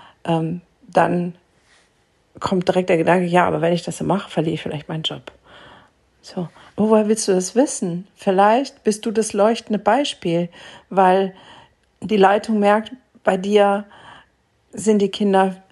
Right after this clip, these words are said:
viel entspannter und viel ruhiger und es gibt gar nicht so viel Theater und,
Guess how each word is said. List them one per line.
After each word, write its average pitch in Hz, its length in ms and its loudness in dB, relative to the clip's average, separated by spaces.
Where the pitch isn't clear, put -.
viel 208 280 -2
entspannter 208 760 0
und 180 160 -4
viel 202 200 0
ruhiger 185 760 0
und 180 340 -2
es - 100 -14
gibt 185 160 -8
gar 185 140 2
nicht 180 140 0
so 190 80 -2
viel - 180 -2
Theater 185 640 0
und, 170 240 -2